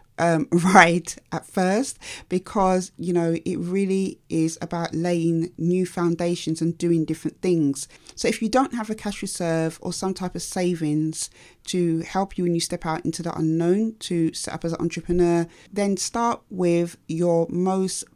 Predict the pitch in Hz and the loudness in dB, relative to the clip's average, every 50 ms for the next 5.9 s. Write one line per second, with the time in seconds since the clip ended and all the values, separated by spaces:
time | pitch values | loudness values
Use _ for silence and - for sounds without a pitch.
0 | _ - - 185 359 359 359 359 - 185 - - 170 170 170 170 170 165 160 - | _ -2 2 4 6 6 4 2 -2 -6 -6 -2 -2 0 0 0 0 -2 -4 -6
1 | - - - 180 180 170 165 165 - - 180 170 170 156 151 151 - - - 160 | -8 -6 -4 -4 -2 -2 -4 -4 -6 -6 -4 -2 -2 -2 -2 -2 -4 -4 -6 -6
2 | 160 - - - - - - 175 170 160 151 151 151 - - - 233 233 220 - | -6 -4 -4 -6 -6 -6 -4 -2 -2 0 0 -2 -2 -4 -4 -4 -4 -6 -6 -8
3 | 208 - - 202 190 - 165 165 - - 185 180 180 - - 170 - - 170 165 | -10 -8 -6 -6 -6 -6 -6 -8 -4 2 2 4 4 2 -2 -6 -6 -6 -4 -4
4 | - - - - 185 180 175 170 170 165 165 165 160 160 170 170 165 165 165 160 | -6 -6 -4 -2 0 2 4 4 4 2 2 2 0 -2 0 0 0 0 0 0
5 | 160 - - - - 170 160 151 - - 160 156 180 170 160 143 143 143 | -2 -4 -6 -8 -6 -4 -6 -4 -6 -6 -6 -4 -4 -4 -4 -4 -6 -8